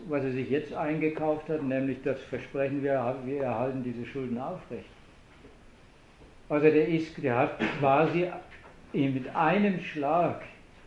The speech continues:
mit ganz Europa eine Streitaffäre, wie wenn er in, im fremden Geld verschuldet wäre. Halt das, was Argentinien, äh,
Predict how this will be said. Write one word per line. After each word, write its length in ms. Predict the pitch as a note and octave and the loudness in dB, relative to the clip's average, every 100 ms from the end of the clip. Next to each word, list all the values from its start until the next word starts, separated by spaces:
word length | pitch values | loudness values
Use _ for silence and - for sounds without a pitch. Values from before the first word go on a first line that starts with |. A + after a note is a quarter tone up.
| - - | -14 -4
mit 220 | C3 - | -4 2
ganz 340 | D3+ D#3 G#3 - | 4 4 2 2
Europa 840 | E3+ C#3+ B2+ D3 F#3 F3+ F3 F3 | 4 4 6 6 6 4 4 2
eine 260 | E3 C#3 B2+ | 0 0 -2
Streitaffäre, 1200 | - B2+ C3 D#3+ - F3 - E3 D#3 E3 D#3+ B2+ | -4 -2 2 2 2 0 0 4 4 6 2 0
wie 300 | D#3+ G3 F3+ | 0 2 4
wenn 160 | E3 F3 | 4 4
er 160 | - | 0
in, 180 | - C#3 - - | 0 -2 -6 -8
im 160 | F3+ B2 | -6 -6
fremden 680 | B2+ C#3+ E3+ E3+ E3 D#3 - | -2 0 0 0 0 0 2
Geld 260 | D#3+ D#3 - | 2 2 0
verschuldet 580 | B2 - C3+ A#2+ A2 - | -6 -4 -2 -2 -4 -10
wäre. 260 | G#2+ G#2 G2+ - - - - | -10 -10 -12 -16 -20 -20 -6
Halt 160 | D3+ D#3 | -2 0
das, 160 | F#3+ D3+ | 2 0
was 320 | E3 - - | -2 -2 -2
Argentinien, 920 | E3 E3 D#3 E3 F3 F#3+ D3 A#2+ - - - - - - - - - - | 0 0 -2 -2 0 2 2 0 -4 -14 -20 -20 -20 -20 -20 -20 -20 -6
äh, 280 | - C3+ | 0 2